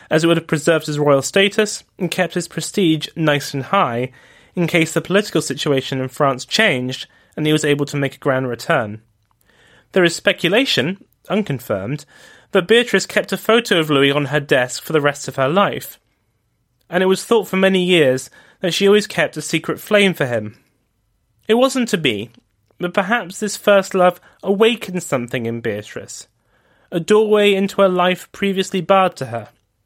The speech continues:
Perhaps she didn't have to be just her mother's secretary and nothing else for the rest of her life. Perhaps she could have a life of her own. We talked about another candidate for her hand in the last episode,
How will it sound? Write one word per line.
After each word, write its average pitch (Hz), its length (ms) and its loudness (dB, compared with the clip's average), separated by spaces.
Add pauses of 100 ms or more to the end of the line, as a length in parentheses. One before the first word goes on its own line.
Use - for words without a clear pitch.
(600)
Perhaps 190 380 -2
she - 100 -10
didn't 202 220 2
have 208 280 -2
to - 80 -6
be 190 200 0
just 160 240 -2
her 170 80 0
mother's 156 320 0
secretary 151 520 -2
and 135 200 -2
nothing 156 400 0
else 160 200 2
for - 80 -16
the 135 100 -4
rest 127 260 -4
of - 80 -20
her 143 100 0
life. 147 460 0 (800)
Perhaps 165 320 -2
she - 100 -6
could 170 120 -2
have 170 160 0
a 170 40 0
life 165 280 -4
of 165 80 -14
her 180 180 2
own. 220 320 0 (1000)
We 196 80 0
talked 247 240 -2
about 180 180 2
another 220 260 4
candidate 147 560 -2
for - 120 -6
her 127 220 0
hand 127 280 -2
in 143 80 -2
the 156 80 0
last 202 400 2
episode, 110 540 -6